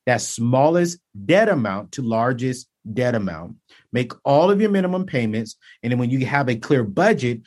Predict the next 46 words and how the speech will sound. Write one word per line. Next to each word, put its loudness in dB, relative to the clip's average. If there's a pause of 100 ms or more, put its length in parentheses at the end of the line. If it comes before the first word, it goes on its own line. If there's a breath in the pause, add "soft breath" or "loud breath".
(140 soft breath)
you'll 2
be 2
able 2
to -4
cut -2
things 2
out 2
of -4
your -2
budget, -6
and -8
any 2
extra -2 (520)
income, 2
you 0
put 0
it -2
on 2
top -2
of -4
that -2 (120)
small 2
one, 4 (360 loud breath)
and -2
then 2
you 4
attack 0
that 2
small 4
one, 2
then 2
you 2
take -2
all 4
that 2
income 0 (240 soft breath)
and 0
you 0
add 4
it 4
on 4
to -6
the 0
next 0
one. 2
And -10